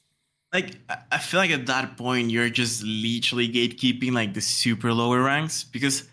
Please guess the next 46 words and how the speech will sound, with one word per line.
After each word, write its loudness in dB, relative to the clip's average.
I -2
mean, 2
I'm 2
facing 0
today, 2
today -2
just -2
goes 0
Seal 0
all 0
day, 0
and, -10
like, -8
the -8
last -2
few -4
days, -2
and 0
I'm 2
facing, 0
if -4
it's -4
Light, 0
it's -4
Summon 0
Acolyte, -2
if -10
it's -4
Deception, -2
it's -4
Thievery, 0
if -6
it's -4
something -2
else, 2
they -2
probably -2
just -4
didn't -2
have -2
the -12
pool, -6
and 0
that's -2
with, -2
like, -2